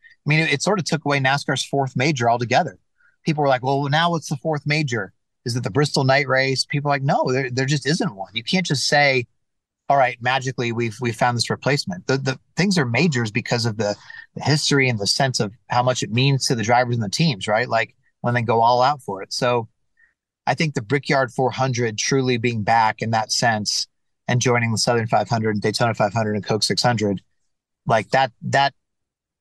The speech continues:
heals things a little bit. Um, and I think you're gonna see the, the driver enthusiasm at, at the very minimum go way up, or especially for Juan to win that race, 'cause they, they know that's a,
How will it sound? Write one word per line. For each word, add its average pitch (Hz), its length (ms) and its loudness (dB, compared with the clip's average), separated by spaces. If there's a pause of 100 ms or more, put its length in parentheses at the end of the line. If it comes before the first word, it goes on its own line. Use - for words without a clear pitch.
heals 147 400 0
things 147 280 0
a 151 40 0
little 156 220 0
bit. 165 260 0 (460)
Um, 127 200 4
and 131 40 -2
I 131 100 0
think 139 220 -4
you're 135 100 -2
gonna 131 140 -2
see 127 160 -2
the, 113 160 -6 (180)
the 117 100 -2
driver 135 480 2
enthusiasm 110 680 -2 (160)
at, 117 200 -2 (120)
at 113 100 -4
the 107 100 -6
very 127 220 2
minimum 110 580 0 (440)
go 117 160 2
way 123 300 2
up, 117 180 0
or 104 80 -8
especially 123 400 -4
for 117 140 -6
Juan 110 200 -2
to 110 60 0
win 110 160 0
that 104 180 0
race, 107 240 0
'cause 104 140 -4
they, 113 120 0
they 113 220 0
know 139 160 2
that's 113 240 0
a, 117 140 -2